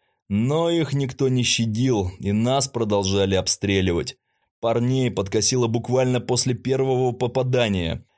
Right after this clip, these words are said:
Газ не успевал пробиться через маленькое отверстие от дротика, так что парни скорее просто отключились, нежели умерли.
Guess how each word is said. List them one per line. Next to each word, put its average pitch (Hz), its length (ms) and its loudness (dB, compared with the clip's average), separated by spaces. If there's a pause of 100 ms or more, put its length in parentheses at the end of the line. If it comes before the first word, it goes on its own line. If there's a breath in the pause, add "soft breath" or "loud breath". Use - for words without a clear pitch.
(100)
Газ 120 460 0
не 113 60 -2
успевал 110 460 0
пробиться 107 560 0
через 98 280 0
маленькое 101 500 0
отверстие 110 540 0
от 95 100 -2
дротика, 98 560 -2 (160)
так 127 180 0
что 139 140 0
парни 143 420 -2
скорее 127 420 -2
просто 120 460 -2
отключились, 113 1040 0
нежели 95 400 0
умерли. 87 640 0